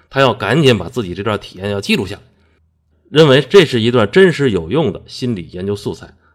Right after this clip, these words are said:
呃，当然我们今天看起来觉得好像是个笑话，但是他们当年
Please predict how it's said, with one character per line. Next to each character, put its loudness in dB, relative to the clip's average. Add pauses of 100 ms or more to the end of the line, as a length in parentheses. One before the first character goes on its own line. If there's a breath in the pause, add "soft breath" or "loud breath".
呃， -10
当 0
然 -2
我 -4
们 -8
今 -6
天 -4
看 -8
起 -8
来 -10 (200)
觉 -10
得 -4
好 -16
像 -10
是 -12
个 -8
笑 -4
话， -18
但 -4
是 -8
他 -2
们 -2 (300 loud breath)
当 0
年 0